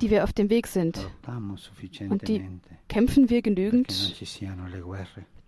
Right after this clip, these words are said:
Speaker 1: dass es keine Kriege mehr gibt,
Speaker 2: perché non ci siano le economie
Speaker 1: dass
Speaker 2: dei
Speaker 1: es
Speaker 2: paesi
Speaker 1: keine
Speaker 2: fortificate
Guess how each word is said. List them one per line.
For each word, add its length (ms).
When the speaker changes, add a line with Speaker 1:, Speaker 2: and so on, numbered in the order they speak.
Speaker 1:
dass 220
es 160
keine 260
Kriege 320
mehr 140
gibt, 360
Speaker 2:
perché 260
non 160
ci 140
siano 640
le 120
economie 600
Speaker 1:
dass 160
Speaker 2:
dei 80
Speaker 1:
es 180
Speaker 2:
paesi 520
Speaker 1:
keine 460
Speaker 2:
fortificate 960